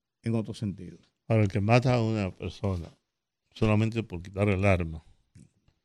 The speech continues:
Speaker 2: <laughs> Óyeme.
Speaker 1: Además, si tú tienes
Speaker 2: Sí,
Speaker 1: la
Speaker 2: sí.
Speaker 1: reacción de decir, "Bueno, acá, pues nosotros no
Speaker 2: Sí,
Speaker 1: somos
Speaker 2: no
Speaker 1: los
Speaker 2: es
Speaker 1: que
Speaker 2: por,
Speaker 1: tenemos el
Speaker 2: no,
Speaker 1: poder".
Speaker 2: no es por razones políticas ni por razones delincuenciales siquiera, de que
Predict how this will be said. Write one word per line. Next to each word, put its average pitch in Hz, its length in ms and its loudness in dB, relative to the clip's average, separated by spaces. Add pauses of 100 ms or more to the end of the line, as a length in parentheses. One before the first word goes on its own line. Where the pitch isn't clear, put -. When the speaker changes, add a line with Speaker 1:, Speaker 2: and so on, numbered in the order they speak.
(1000)
Speaker 2:
<laughs> 139 100 -6 (680)
Óyeme. 87 420 0 (480)
Speaker 1:
Además, 107 360 -10
si 143 80 -14
tú 117 100 -16
tienes 110 160 -8
Speaker 2:
Sí, 120 40 -2
Speaker 1:
la 117 80 0
Speaker 2:
sí. 120 80 -6
Speaker 1:
reacción 120 260 -2
de 127 60 0
decir, 120 180 -2
"Bueno, 135 160 -4
acá, 120 140 -10
pues 127 140 -4
nosotros 151 260 -2
no 147 40 -2
Speaker 2:
Sí, 113 80 4
Speaker 1:
somos 95 100 6
Speaker 2:
no 101 60 6
Speaker 1:
los 104 80 8
Speaker 2:
es 107 40 -2
Speaker 1:
que - 60 12
Speaker 2:
por, 120 80 12
Speaker 1:
tenemos 131 120 4
el 104 60 4
Speaker 2:
no, 107 80 8
Speaker 1:
poder". 98 180 0
Speaker 2:
no 98 100 6
es 101 60 4
por 127 180 6
razones 113 360 6
políticas 95 720 4
ni 90 140 4
por 90 200 0
razones 101 580 2 (520)
delincuenciales 101 800 8
siquiera, 107 460 6
de 92 100 4
que 92 300 -6